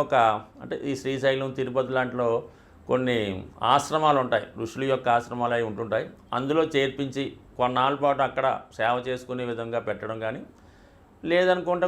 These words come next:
కొంతగా బాగుంటే మీ దగ్గరలో ఉన్నటువంటి దేవాలయం పొద్దున్నే ఎర్లీ మార్నింగ్ నాలుగు గంటలు లేచి పరిశుభ్రంగా దాన్ని శుభ్రం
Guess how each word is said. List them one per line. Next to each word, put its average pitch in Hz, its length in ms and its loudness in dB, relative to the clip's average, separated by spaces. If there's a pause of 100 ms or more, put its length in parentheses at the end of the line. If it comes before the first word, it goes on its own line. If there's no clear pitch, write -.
కొంతగా 165 360 2 (400)
బాగుంటే 151 420 2 (540)
మీ 147 80 -2 (120)
దగ్గరలో 156 340 0 (100)
ఉన్నటువంటి 143 500 -2 (140)
దేవాలయం 135 520 4 (260)
పొద్దున్నే 139 420 -2 (100)
ఎర్లీ 135 240 -2
మార్నింగ్ 135 340 0
నాలుగు 123 260 0
గంటలు 120 280 -2
లేచి 127 220 -4 (600)
పరిశుభ్రంగా 143 800 2
దాన్ని 113 280 -2 (560)
శుభ్రం 135 320 0